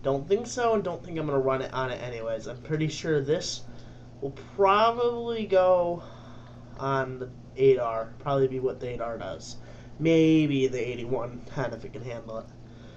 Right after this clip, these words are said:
Then over here we've got the Case T V three seventy skid loader.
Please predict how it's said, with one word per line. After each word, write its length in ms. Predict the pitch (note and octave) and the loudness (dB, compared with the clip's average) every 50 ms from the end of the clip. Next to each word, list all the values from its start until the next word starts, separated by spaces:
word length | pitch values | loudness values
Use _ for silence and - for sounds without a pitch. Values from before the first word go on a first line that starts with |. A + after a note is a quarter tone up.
| - - - - - | -18 -18 -18 -12 -6
Then 400 | D#3 D#3+ G#3+ A#3+ B3+ B3 A3+ G#3 | 0 4 4 4 6 4 4 4
over 240 | G#3 - F#3+ F#3 F#3+ | 2 2 0 0 -2
here 460 | E3+ - - - G#3+ G#3+ F#3+ E3 D3 | -4 -4 -4 2 6 6 6 6 4
we've 240 | C#3+ D3 D3+ D3 - | 0 0 -2 -2 -2
got 420 | D#3 D3 C#3 C#3 C3 B2+ - - - | 0 2 2 2 2 0 -2 -4 -2
the 200 | B2 C3+ C3+ C3+ | 0 0 0 -2
Case 720 | - - F3 F3 E3+ F3 F3+ E3 - - - - - - - - - - - - - - - - | -4 -6 -4 -4 -2 -2 -4 -6 -6 -6 -6 -6 -6 -8 -10 -12 -14 -16 -18 -18 -18 -18 -16 -14
T 240 | - - F#3+ F#3 F#3 F#3+ | -10 -8 -6 -6 -4 -4
V 420 | E3+ F#3 F3 F3 E3+ E3 D#3+ - - - - - - - | -4 -2 -2 -2 -2 -2 -6 -8 -12 -18 -18 -18 -14 -8
three 200 | - D#3+ D#3+ D#3+ | -2 2 2 2
seventy 580 | D#3 D#3 - E3 E3 D#3 D3+ C#3 C3+ C3 C3 C3 - - - - - - - - - - - - - - | 2 2 2 0 0 0 0 2 4 4 4 4 0 -4 -12 -12 -12 -12 -12 -10 -10 -10 -10 -12 -12 -12
skid 560 | - - - - - - - - D#3+ D3+ C3+ C3+ | -12 -10 -10 -10 -10 -8 -2 0 2 2 2 0
loader. 340 | C3+ B2 B2 B2 B2 A#2+ | -2 -2 -2 -2 -4 -4